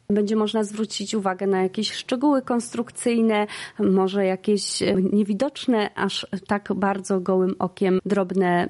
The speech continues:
elementy, y, ornamentu, więc, e, liczymy na to, że taka forma, e, publikacji spotka się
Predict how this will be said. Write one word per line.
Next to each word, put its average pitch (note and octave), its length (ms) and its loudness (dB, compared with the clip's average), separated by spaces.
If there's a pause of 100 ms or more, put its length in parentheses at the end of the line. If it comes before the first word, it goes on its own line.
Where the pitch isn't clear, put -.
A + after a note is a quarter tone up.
elementy, F3+ 640 2
y, F3 640 0
ornamentu, A3+ 760 2 (400)
więc, G#3+ 420 0
e, G3+ 260 0
liczymy A#3 420 0
na G#3+ 140 2
to, A3 180 -2
że G3 200 -2
taka A3+ 340 -4
forma, G3+ 540 2
e, F#3 320 0
publikacji F#3 720 -4
spotka - 480 -6
się - 300 -4